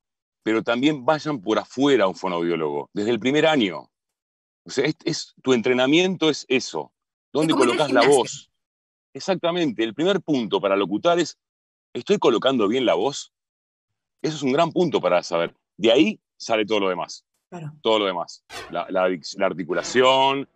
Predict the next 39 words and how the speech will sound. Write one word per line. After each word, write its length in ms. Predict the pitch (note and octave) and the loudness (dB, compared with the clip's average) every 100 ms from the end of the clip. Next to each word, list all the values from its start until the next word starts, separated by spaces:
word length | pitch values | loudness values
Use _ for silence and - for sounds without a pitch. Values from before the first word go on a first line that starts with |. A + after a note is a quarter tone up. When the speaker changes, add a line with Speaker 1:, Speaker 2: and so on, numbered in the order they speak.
| _ _ - | _ _ -8
Speaker 1:
eh, 120 | F#2+ | -2
la 120 | F#2+ | -2
dicción, 720 | F2+ E2 - C3 C3+ C3 B2+ - _ _ | -2 -6 -4 -2 -2 -2 -4 -8 _ _
todo 240 | - G3+ D#3+ | 0 0 2
sale 260 | F3 F3 | 0 2
de 140 | C#3 A#2+ | 2 2
colocar 380 | A2+ A2 D#3+ | 0 -2 -2
bien 140 | D#3 B2+ | -2 -2
la 60 | |
voz. 340 | G#2 D3+ - - _ | -2 -2 -6 -18 _
Si 200 | - - | -20 -12
no 120 | B2+ | -8
tenés 220 | D3 C#3 | -6 -6
bien 180 | G#2 A#2 | -4 -4
ese 140 | B2 G2 | -4 -6
ejercicio, 460 | F2 - F2+ D#2+ | -4 -4 -6 -4
bien 200 | E2 A2 | 2 4
hecho, 320 | A#2 C3 G2+ E2 | 4 2 2 2
bien, 320 | G2+ C3 G2+ | 4 4 4
bien, 220 | A2 G#2 | 2 2
bien, 200 | A#2 C3+ _ _ _ | 2 -2 _ _ _
porque 200 | C#3+ C#3 | -4 2
a 20 | F#3+ | 2
veces 200 | D#3+ E3 | 2 0
uno 220 | E3+ A#2 - | 0 -2 0
cree 160 | E3+ | 0
que 40 | C#3+ | 2
está 140 | D#3+ | 0
colocando 360 | C#3 A#2+ C3 A2+ | 0 0 0 0
bien 200 | D#3+ F#3 | 0 -2
y 80 | A2 | -6
no 60 | C3 | -6
está 220 | E3+ D#3+ | -6 -6
colocando 460 | G2 E2 E2 D#2+ | -6 -4 -2 -2
bien 140 | D2+ D2+ | -4 -6
la 80 | C#2 | -6
voz. 320 | B1+ - - _ _ _ _ | -8 -12 -18 _ _ _ _
No. 260 | G#3 A#3 F3+ | -4 -2 -2
Speaker 2:
Ujú. 140 | C4+ | -4